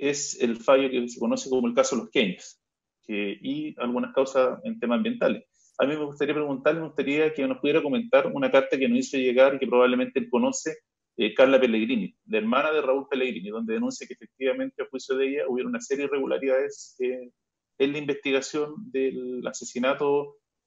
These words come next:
de su hermano y de Cecilia Magni. Entonces me gustaría que nos pudiera explicar en detalle, porque ella efectivamente cuestiona la forma en cómo se llevó adelante el juicio, los peritajes que se hicieron,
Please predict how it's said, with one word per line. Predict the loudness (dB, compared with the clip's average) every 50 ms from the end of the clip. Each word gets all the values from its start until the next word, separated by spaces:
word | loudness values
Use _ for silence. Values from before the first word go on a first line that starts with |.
| _ _ _
de | -4 -2 0 0 0 0
su | -2 -2 -2
hermano | -2 0 2 0 0 0 -2 -6 -8 -6
y | -4 0
de | 0 0 0
Cecilia | 0 -2 -2 -2 0 2 2
Magni. | 2 2 -2 -2 -6 -12 _ _ _ _ _
Entonces | -10 -10 -8 -6
me | -6 -4
gustaría | -2 -2 0 0
que | -2
nos | 0
pudiera | 0 2 2 2
explicar | 0 -2 0 0 0 -2 -2 -10 _ _ _
en | -4 -2 -2 -2 -2
detalle, | -2 2 4 4 4 4
porque | 4 2 -2 -4 -2
ella | -2 -2
efectivamente | -2 -4 -4 -4 -4 -4 -2 -2 0
cuestiona | 0 0 0 0 0 0 0 0 -2 -8 -10 _ _ _ _ _ -2
la | -2 0
forma | 0 0 -2 -2
en | -4
cómo | -4 -4 -4
se | -4 -2 2
llevó | 4 6 6 6
adelante | 6 6 4 2 0 0 -2
el | -2
juicio, | 0 2 2 2 2 0 0 -2
los | 0 2 2
peritajes | 2 2 4 2 2 0 0 -8 -12
que | -12
se | -10 -8
hicieron, | -8 -4 0 2 2 2 0 -2 -8